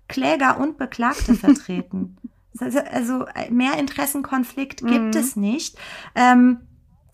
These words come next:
Speaker 1: auch was ein großes Problem ist, sind Seitenwechsler, weil die ja dann eine
Speaker 2: Klar.
Speaker 1: personelle Nähe haben. Zum Beispiel Günther Thyssen war jahrelang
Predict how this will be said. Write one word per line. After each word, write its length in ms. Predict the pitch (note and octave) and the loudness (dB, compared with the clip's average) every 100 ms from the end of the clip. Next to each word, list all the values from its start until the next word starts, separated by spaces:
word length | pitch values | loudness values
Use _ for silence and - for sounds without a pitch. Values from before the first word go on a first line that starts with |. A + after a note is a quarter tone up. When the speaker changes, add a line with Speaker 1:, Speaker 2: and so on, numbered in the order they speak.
| - - | -4 4
Speaker 1:
auch 300 | B3 D4 - | 6 6 2
was 280 | A#3+ B3+ - | 2 2 0
ein 80 | A#3 | -2
großes 340 | B3 C#4+ - | -2 -4 -6
Problem 400 | - A3 A#3 C4 | -6 -2 -2 -2
ist, 160 | B3 - | -2 0
sind 200 | A#3 G#3+ | 0 4
Seitenwechsler, 1120 | G#3+ C4+ - G3+ F3+ F3 - - E3+ F3 G3 | 4 2 0 -2 -2 -4 -6 -8 -6 -8 -6
weil 160 | G#3 G#3+ | -2 -2
die 100 | G#3+ | 0
ja 140 | A3 | 0
dann 180 | G#3+ G#3+ | 0 0
eine 100 | G#3+ | 2
Speaker 2:
Klar. 240 | A3 G#3+ | 4 4
Speaker 1:
personelle 520 | A3 G3+ G#3+ A3+ B3 A3 | 4 2 0 2 2 2
Nähe 380 | A#3+ A#3 G3 F3+ | 2 2 0 0
haben. 320 | F3+ F3+ F3+ - - - | 0 0 -4 -8 -14 -8
Zum 200 | A#3 A#3 | 0 0
Beispiel 320 | B3 B3+ A#3+ | 2 -2 -2
Günther 420 | B3+ C#4 C#4+ B3 | 0 -2 -2 -4
Thyssen 380 | - C4+ B3+ A3+ | -4 -4 -2 0
war 100 | A3 | 0
jahrelang 800 | A3 A3+ B3+ C4 A3 A3+ C4 | 0 0 0 -2 0 0 -2